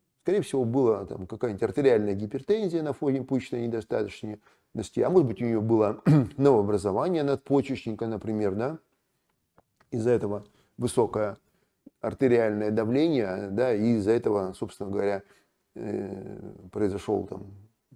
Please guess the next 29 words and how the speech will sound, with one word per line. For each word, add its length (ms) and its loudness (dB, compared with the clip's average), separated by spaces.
му-, 220 0
м, 220 -6
даже 340 6
если 300 2
это 140 0
произошло 500 -2
кровоизлияние 800 0
в 60 0
головной 380 -2
мозг, 320 -10
то 340 0
лечить 360 -2
надо 220 -2
было 200 -4
путем 360 -2
удаления 400 0
надпочечника, 1000 -2
понимаете? 480 -8
Вот. 380 -4
Э, 240 2
возможно, 580 4
было 240 4
что-то 280 -2
другое, 440 4
мы 260 -2
сейчас 360 -2
не 100 -2
узнаем. 460 -4
Эм, 840 0